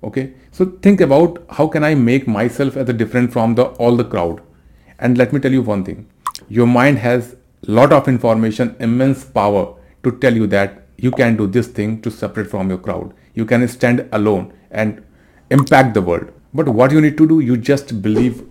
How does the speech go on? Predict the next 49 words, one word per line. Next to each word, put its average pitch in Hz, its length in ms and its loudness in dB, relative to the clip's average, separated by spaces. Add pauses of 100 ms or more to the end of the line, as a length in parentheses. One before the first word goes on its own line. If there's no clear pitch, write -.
(160)
on 101 160 -2
your 104 180 0
intuition, 107 640 -4
your 107 100 -4
mind, 92 420 -6
and 101 200 -4
you 107 60 -2
can 113 180 -2
say 120 140 -4
your 117 280 0
inner 107 200 -2
voice. 92 420 -8 (300)
So 185 220 2
never 131 520 0 (160)
underestimate 120 640 2
the 113 60 0
power 104 340 2
of 104 180 -2
your 104 220 -2 (220)
inner 127 240 4
self, - 340 -10
okay? 151 300 -6 (320)
Sit 180 280 -2
alone 107 320 0
for 117 160 -2
fifteen 107 340 -4
minutes 98 220 -6
and 123 180 -4
think 135 160 0
about 101 300 -2
that, 107 260 -2
how 156 460 -2
and 113 180 -4
what 123 360 -6
I 113 120 -2
need 123 280 -2
to 123 40 0
do 110 320 -4 (240)
to 127 80 -4
separate 117 400 -4
from 104 300 -2
the 131 140 -6
crowd. 82 440 -10 (640)
And 120 360 -6
I'm 120 180 0
very 123 180 4
sure 123 220 -2
about 101 240 0
that 101 280 -2